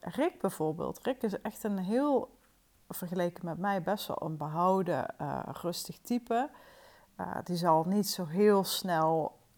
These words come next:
ehm, nou, op de voorgrond treden. Of, nou, niet dat ik dat doe, maar ik heb het misschien iets meer. Eh, die is ook gewoon wat, wat rustiger. En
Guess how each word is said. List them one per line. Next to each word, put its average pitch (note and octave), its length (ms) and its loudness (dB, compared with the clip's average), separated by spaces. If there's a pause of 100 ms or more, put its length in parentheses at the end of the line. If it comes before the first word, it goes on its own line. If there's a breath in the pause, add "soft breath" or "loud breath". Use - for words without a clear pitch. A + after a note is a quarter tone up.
ehm, D3+ 520 -2 (140)
nou, C3 220 -4
op - 140 -2
de F#3+ 100 -4
voorgrond A3+ 580 2
treden. F#3+ 640 -2
Of, - 340 -4
nou, D3 180 -6
niet D#3 140 -6
dat - 160 -8
ik - 160 -8
dat F3 320 -8 (100)
doe, F#3+ 520 -4
maar F3 320 0 (500 loud breath)
ik - 140 -12
heb F3+ 140 -4
het E3+ 140 -12
misschien F3+ 400 -8
iets F3+ 200 -8
meer. F3 360 -4 (760 loud breath)
Eh, F3+ 240 -10
die C3+ 140 -4
is F3 220 -6
ook - 180 -10
gewoon E3 220 -4
wat, F3+ 300 0
wat F#3 180 -2
rustiger. A3+ 880 0
En D#3 220 -10